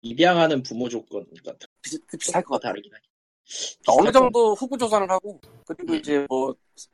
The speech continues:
Speaker 2: 얘기도 좀 한다고 그러더라고. 그러니까 턱-, 그 프라이빗-,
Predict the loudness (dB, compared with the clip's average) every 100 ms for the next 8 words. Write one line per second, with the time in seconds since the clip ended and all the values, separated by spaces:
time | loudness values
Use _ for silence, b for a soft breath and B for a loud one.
0 | -6 -4 -2 -4 -2 -2 2 2 2 -4
1 | -6 -6 -10 -14 -16 -20 _ _ -12 -4
2 | -4 -4 -8 -8 -8 2 4 4 2